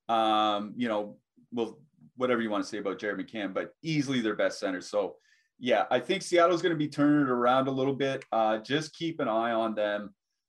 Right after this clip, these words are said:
Um, maybe, like, the, they continue to be good values, and I think they're a, a little bit better team than what their s-, full season numbers show, uh, right now. All right,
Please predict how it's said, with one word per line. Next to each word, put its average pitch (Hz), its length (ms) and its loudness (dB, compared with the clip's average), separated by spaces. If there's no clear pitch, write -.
Um, 101 560 -4
maybe, 131 400 0
like, 123 420 -4
the, - 240 -6
they 127 140 0
continue 139 380 0
to 143 80 4
be 127 100 2
good 131 220 2
values, 110 500 4
and 107 80 -4
I 104 60 -4
think 117 240 -6
they're 117 320 2
a, 110 260 4
a - 0 -
little 113 240 2
bit 113 160 -2
better 110 220 2
team 110 240 -4
than 104 200 -4
what 113 220 0
their 110 140 0
s-, - 280 -12
full 139 220 2
season 107 400 -6
numbers 98 300 -4
show, 95 400 -6
uh, 98 160 2
right 98 300 0
now. 87 320 -4
All 110 100 4
right, 87 180 0